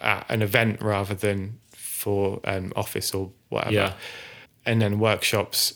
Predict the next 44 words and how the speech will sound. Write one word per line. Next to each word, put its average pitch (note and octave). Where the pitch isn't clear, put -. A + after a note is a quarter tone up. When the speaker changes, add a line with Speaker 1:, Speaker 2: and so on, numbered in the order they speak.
Speaker 1:
are G2+
quite, -
like, -
that's -
a A#2
relatively A2+
simple A2
addition. G2
Like, F#2
we A#2
know G#2+
how G2+
to G2
do G#2+
it. F#2
We've G2+
been G2+
doing G2
it F#2+
for G#2
years G2
and F#2+
years F#2
and G#2+
years. F#2
We're G2+
experts -
at -
it. -
So G2+
to -
teach -
that F#2+
in G#2
a F#2+
quite -
concise G2
way F#2+
that -
people A2
can G#2
actually -
learn G#2
from, G2